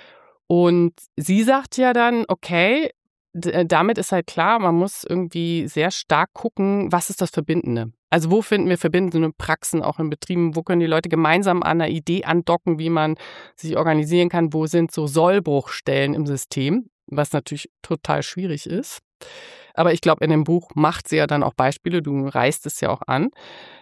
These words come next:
Und dann bin ich aber nochmal so hängen geblieben an ihrem Plädoyer für die kurze Vollzeit.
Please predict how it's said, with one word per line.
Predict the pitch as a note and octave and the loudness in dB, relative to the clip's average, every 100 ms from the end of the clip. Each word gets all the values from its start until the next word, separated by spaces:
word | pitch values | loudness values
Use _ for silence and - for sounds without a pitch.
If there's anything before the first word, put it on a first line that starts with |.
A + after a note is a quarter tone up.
| _ _ | _ _
Und | - E3 E3+ - | 2 4 4 4
dann | D3+ D#3 F3+ F3 | 2 4 4 4
bin | F#3 | 2
ich | G3 | 2
aber | - E3+ | 2 4
nochmal | E3+ F3 | 4 4
so | E3 | 2
hängen | D#3+ G3+ | 2 2
geblieben | G3+ E3+ F3+ D3+ | 0 -2 -2 0
an | B2+ D3+ | 0 0
ihrem | - D3 D3 C#3 | 0 -4 -2 -4
Plädoyer | - D3+ D#3 D3 C3+ F3 G#3 | -2 -2 0 0 0 -2 -4
für | - - | -8 -10
die | D#3 | -10
kurze | - G3 G3+ F3 | -4 -4 -2 -4
Vollzeit. | - D3+ - - - - | -2 -2 -2 -8 -10 -14